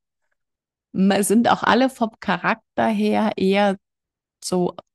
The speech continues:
schon auch, äh, schon auch mit einem, mit einem guten, mit einem guten Willen unterwegs. Also wissen alle, was sie wollen, durch die Bank weg.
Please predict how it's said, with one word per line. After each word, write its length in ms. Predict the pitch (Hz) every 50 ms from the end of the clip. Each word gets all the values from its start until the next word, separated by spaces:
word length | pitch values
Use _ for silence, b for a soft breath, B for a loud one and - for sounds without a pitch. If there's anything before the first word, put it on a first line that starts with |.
| _ _ _ _ _ _ _ _ 185 - - - -
schon 220 | - 214 202 -
auch, 140 | - 180 - -
äh, 420 | - 175 175 175 175 - - 190
schon 280 | - - - 202 190 -
auch 260 | - 170 170 - - - _ _ b b b b _ _ _ _ _ _ _ _ _ _ _ - -
mit 460 | - - 71 90 120 175 180 180 -
einem, 300 | - 190 180 180 180 170 - 180
mit 120 | 180 -
einem 180 | 185 190 180 175
guten, 500 | - 214 214 - - 208 208 196 196 190
mit 260 | - - 196 180 -
einem 180 | 190 190 185
guten 260 | 196 226 - 220 196 170
Willen 260 | 170 190 254 269 269
unterwegs. 920 | - 262 254 285 294 254 240 254 262 277 302 - - - - - - -
Also 380 | - 107 175 175 185 180 170
wissen 260 | 175 220 220 - 202 -
alle, 260 | - 175 202 202 202
was 180 | 202 196 -
sie 140 | - 180 165
wollen, 640 | 156 156 156 160 220 262 277 285 294 294 262 247 233
durch 200 | - 190 196 -
die 100 | - 185
Bank 300 | 170 160 160 196 240 233 -
weg. 140 | 269 285